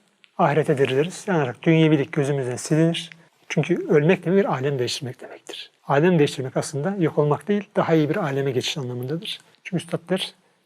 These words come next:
"Berzah alemi dünyaya göre daha güzel bir alemdir.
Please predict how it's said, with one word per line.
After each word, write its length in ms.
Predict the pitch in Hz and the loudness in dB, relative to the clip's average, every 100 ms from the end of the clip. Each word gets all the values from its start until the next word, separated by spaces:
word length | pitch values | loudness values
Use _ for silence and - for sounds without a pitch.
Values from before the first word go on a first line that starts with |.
| - | 0
"Berzah 300 | 160 147 147 | 2 4 2
alemi 340 | 139 147 175 | 2 2 0
dünyaya 280 | 151 147 147 | 0 2 2
göre 180 | 143 160 | 2 2
daha 140 | 135 | 2
güzel 240 | 131 127 123 | -2 -2 -4
bir 60 | |
alemdir. 520 | 190 - - - - | -6 -10 -14 -16 -18